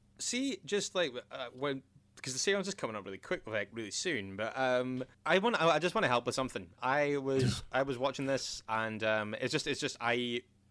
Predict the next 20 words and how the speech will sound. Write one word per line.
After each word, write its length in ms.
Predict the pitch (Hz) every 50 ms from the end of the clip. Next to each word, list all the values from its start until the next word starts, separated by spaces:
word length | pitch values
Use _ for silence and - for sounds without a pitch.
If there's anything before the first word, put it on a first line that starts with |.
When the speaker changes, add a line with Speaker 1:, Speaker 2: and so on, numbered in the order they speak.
| _ _ _ _ - -
Speaker 1:
r-, 200 | 127 113 120 127 -
I 60 | 117 123
looked 260 | 123 156 175 131 110
down 240 | 143 139 139 135 127
to 120 | - 135
write 200 | 113 120 131 131
something, 400 | - - 123 107 - 110 104 101
and 120 | 101 110 113
when 100 | 113 110
I 60 | 110
looked 280 | 117 120 135 127 - -
up, 180 | 120 - -
Credence 380 | - - 139 127 - 123 117 -
was 120 | 123 107
missing 260 | 117 113 110 - -
a 80 | 110 101
hand. 400 | 95 - 113 117 120 131 143 -
Can 140 | - 139 117
I 40 | 117
ask 240 | 120 127 - -